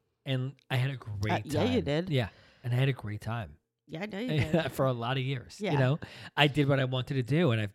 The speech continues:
Speaker 1: I did what felt good, and I, I, you know, I didn't stress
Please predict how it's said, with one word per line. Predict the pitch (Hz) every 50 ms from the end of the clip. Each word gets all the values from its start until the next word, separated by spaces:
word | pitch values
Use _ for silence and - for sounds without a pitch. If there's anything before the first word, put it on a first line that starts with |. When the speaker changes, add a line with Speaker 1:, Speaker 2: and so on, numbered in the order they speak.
| - 113
Speaker 1:
I | 120
did | 113 135 120 120
what | 123 107
felt | - - 143 120 113 113 - _
good, | - 147 156 147 131 117
and | 113 110
I, | 104 104 104 107 98 - - - - - - - _ _ -
I, | 117 117 117 113 113 - - _ -
you | 143 139
know, | 127 117 117 - - _ _ _ _ _ _ _ _ _
I | 135 135
didn't | 131 131 127 127 127 143 - -
stress | - - - - - - 180 185 196 202 151 - - - - -